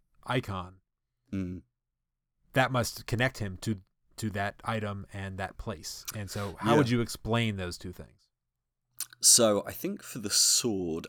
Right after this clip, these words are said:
Speaker 2: I think we again have to go with the visual language here. Like, what is the show giving us on a visual level? Ignore dialogue, ignore interviews, ignore everything else. What is the show giving us? They're giving us a sword that is very,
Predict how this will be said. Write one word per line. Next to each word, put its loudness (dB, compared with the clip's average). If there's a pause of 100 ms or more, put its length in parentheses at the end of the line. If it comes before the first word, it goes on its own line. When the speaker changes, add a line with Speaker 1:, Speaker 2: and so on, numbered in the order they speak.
Speaker 2:
I -2
think -4
we 0
again -4
have -8
to -8
go -8
with -10
the -12
visual -6
language -10
here. -8
Like, -6
what 2
is 0
the -8
show -2
giving -8
us -2
on -6
a -10
visual -8
level? -10
Ignore -4
dialogue, -8
ignore -6
interviews, -8
ignore -6
everything -12
else. -6
What 0
is 2
the -8
show 0
giving -10
us? -12
They're -4
giving 0
us 0
a -4
sword 0 (240)
that -8
is -6
very, -2